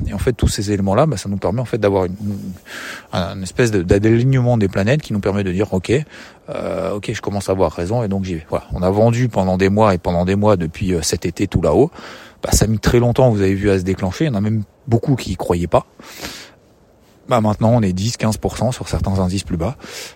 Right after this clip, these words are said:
Eh ben, effectivement, oui, c'est intéressant. Un, parce qu'on a accumulé en plus de la performance. Deux, on a plus que surperformé le marché, puisque pendant que le marché baissait, nous, on le vendait.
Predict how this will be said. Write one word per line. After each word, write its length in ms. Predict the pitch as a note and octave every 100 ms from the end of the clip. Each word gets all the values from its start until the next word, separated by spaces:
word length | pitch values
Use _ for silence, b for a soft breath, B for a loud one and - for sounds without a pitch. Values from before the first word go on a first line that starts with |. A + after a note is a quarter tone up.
| _
Eh 60 | G2+
ben, 180 | F2 F2+
effectivement, 500 | E2+ F2+ - D3+ B2
oui, 200 | A#2 A#2 -
c'est 180 | - G#2+
intéressant. 480 | - F2 F2 G2+ -
Un, 240 | B2+ B2
parce 220 | - F2
qu'on 240 | F#2+ F#2 F#2+
a 60 |
accumulé 440 | F#2 - A#2+ A2 A2+
en 80 |
plus 220 | G#2 G#2+ G2
de 80 |
la 100 | F2+
performance. 540 | F2 - F#2 F#2+ D#3 C#3
Deux, 260 | A#2+ C#3
on 180 | A#2+ G2
a 140 | F2 E2+
plus 240 | - A2+
que 100 | -
surperformé 600 | F#2+ - - F#2+ G2+ G2
le 60 | G2
marché, 280 | F#2+ - A2
puisque 240 | - -
pendant 260 | D#2+ F2+ F#2
que 60 |
le 60 | G2+
marché 280 | F#2+ - G2+
baissait, 240 | F#2+ G#2+
nous, 100 | F#2
on 80 | D2+
le 60 | E2
vendait. 320 | D#2+ F2+